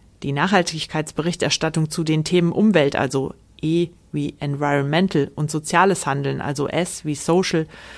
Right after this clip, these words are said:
und vertretbare Unternehmensführung, G wie Governance,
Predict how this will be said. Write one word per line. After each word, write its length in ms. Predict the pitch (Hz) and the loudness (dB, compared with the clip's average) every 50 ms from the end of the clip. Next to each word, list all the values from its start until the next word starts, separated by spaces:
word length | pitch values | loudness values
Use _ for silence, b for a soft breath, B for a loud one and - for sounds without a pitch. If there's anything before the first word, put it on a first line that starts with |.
| B B B B | B B B B
und 180 | - 208 185 - | 0 2 2 4
vertretbare 580 | 202 190 - - 208 208 208 - 196 185 180 | 2 0 4 4 4 4 6 4 4 4 6
Unternehmensführung, 960 | 180 185 180 190 196 202 202 185 160 151 - - 143 143 - 131 135 139 143 - - | 4 4 6 6 6 6 6 6 6 4 0 -2 -2 -2 -2 -2 -4 -6 -8 -6 -4
G 220 | - 160 156 139 | -2 -2 0 0
wie 100 | 143 143 | 0 0
Governance, 680 | - 151 160 160 156 139 139 139 139 143 - - - | 0 0 2 2 0 0 0 -2 -6 -6 -8 -12 -16